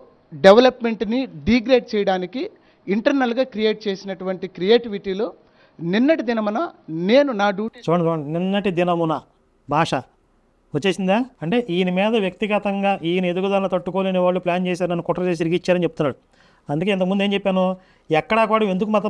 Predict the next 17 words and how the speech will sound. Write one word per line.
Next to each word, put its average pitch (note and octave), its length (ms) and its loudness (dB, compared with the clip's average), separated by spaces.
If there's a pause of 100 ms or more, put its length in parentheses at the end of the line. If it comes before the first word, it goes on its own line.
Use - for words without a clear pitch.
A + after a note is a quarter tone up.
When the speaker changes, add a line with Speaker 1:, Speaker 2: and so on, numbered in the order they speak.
Speaker 2:
ప్రచారం G#3 380 2
చేస్తున్నామంటే G3 560 0
అతను F#3 200 -4
ఖండించడం F3+ 500 0
కానీ, E3+ 180 0 (380)
నేను E3 200 4
ఆ - 100 -4
తప్పు D#3+ 200 0 (140)
చేయలేదని G3 460 2
కానీ F3 160 -2 (720)
ఒక్క - 140 -6 (140)
పల్లెత్తి G3 340 0
మాట F3 200 0
అనలేదు, F3+ 260 0
నోరు G3+ 180 2
మూసుకు G3 220 -2
కూర్చున్నాడు. F3 300 -2